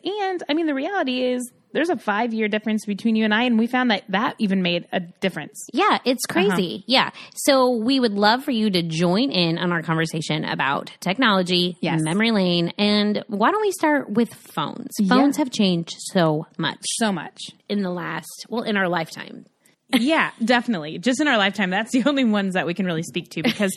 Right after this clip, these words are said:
Speaker 2: <laughs>
Speaker 1: you hear grandparents talk about the, like, you had to call in and be like
Speaker 2: On the party line.
Speaker 1: Yeah.
Speaker 2: That, I'm like,
Speaker 1: <laughs> Yeah.
Speaker 2: I don't completely understand, but okay.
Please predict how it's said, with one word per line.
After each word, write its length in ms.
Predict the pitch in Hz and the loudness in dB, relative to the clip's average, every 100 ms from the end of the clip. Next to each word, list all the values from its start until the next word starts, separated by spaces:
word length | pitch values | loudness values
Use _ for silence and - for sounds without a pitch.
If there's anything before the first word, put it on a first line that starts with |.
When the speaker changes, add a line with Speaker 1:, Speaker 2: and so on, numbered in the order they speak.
| - - | -10 -20
Speaker 2:
<laughs> 240 | - 403 - | -14 -12 0
Speaker 1:
you 160 | 226 | 4
hear 340 | 247 226 269 262 | 4 2 0 0
grandparents 580 | 196 190 196 185 185 - | 0 0 0 -2 -4 -2
talk 220 | 170 175 | -2 0
about 320 | 170 143 - | -2 -2 -2
the, 100 | 180 | 0
like, 380 | 170 143 131 - - _ _ | 2 0 -2 -8 -18 _ _
you 120 | 180 | -2
had 100 | 185 | -2
to 60 | 160 | -2
call 320 | - 170 160 | -6 -4 -2
in 320 | 151 151 151 | -2 -4 -4
and 160 | 131 151 | -6 -8
be 100 | 156 | -6
like 300 | 139 120 127 214 | -6 -6 -8 -4
Speaker 2:
On 140 | 208 | -2
the 60 | 185 | 0
party 280 | 180 160 160 | -2 -2 -2
line. 360 | 170 170 180 | -2 -4 -4
Speaker 1:
Yeah. 200 | 226 302 - - - - | 0 0 -2 -12 -6 0
Speaker 2:
That, 200 | - 392 320 | 2 4 2
I'm 180 | 320 233 | 2 2
like, 220 | 226 285 | 4 2
Speaker 1:
<laughs> 0 | |
Yeah. 40 | - | 4
Speaker 2:
I 80 | 226 | 2
don't 180 | 277 269 | 2 0
completely 480 | 214 214 214 196 180 | -6 -4 -2 -2 -4
understand, 420 | 165 - 156 - | -8 -12 -14 -12
but 140 | 170 | -14
okay. 340 | 175 151 - | -10 -10 -10